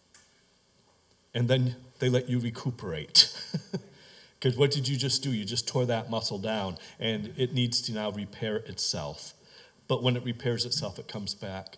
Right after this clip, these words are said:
stronger. The spotter's role is very, very important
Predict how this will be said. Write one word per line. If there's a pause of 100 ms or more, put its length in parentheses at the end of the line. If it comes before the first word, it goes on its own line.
(300)
stronger. (2250)
The
spotter's
role
is
very,
very
important